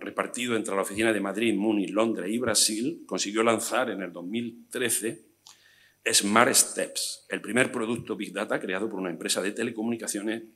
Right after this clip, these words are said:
y galorda-, galardonado con varios premios del sector. En el año dos mil quince, Juan vuelve a O dos en Alemania para aplicar la tecnología Big Data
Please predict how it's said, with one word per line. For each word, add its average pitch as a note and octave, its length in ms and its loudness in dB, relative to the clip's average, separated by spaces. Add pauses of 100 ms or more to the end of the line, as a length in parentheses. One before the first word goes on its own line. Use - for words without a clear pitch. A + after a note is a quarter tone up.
(140)
y B2 200 -6
galorda-, G#2+ 500 -2
galardonado G#2 800 0
con F2 160 -6
varios G#2 220 -2
premios G#2 360 -4
del F#2 140 -12
sector. - 400 -14 (1120)
En A#2+ 180 0
el C3 100 6
año D3+ 240 8
dos B2 140 2
mil A2 300 0
quince, D3+ 580 2
Juan A2 280 2
vuelve G2+ 320 2
a F#2+ 60 4
O G2 60 0
dos C3 420 2
en G2 120 -4
Alemania G#2+ 480 2
para A2 140 2
aplicar - 280 -4
la G2 120 0
tecnología F#2 440 -4
Big F2+ 180 -10
Data B2+ 380 -2